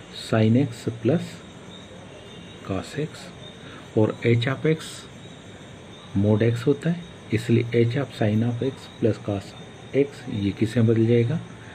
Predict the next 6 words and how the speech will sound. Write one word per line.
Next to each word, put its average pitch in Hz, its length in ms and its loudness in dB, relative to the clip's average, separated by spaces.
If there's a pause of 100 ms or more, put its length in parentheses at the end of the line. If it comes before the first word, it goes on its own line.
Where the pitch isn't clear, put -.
(240)
mod 254 220 6
of 87 180 -4 (680)
sin 107 220 4 (100)
x 123 180 -6 (120)
plus 170 220 -2 (1500)
cos 90 220 -4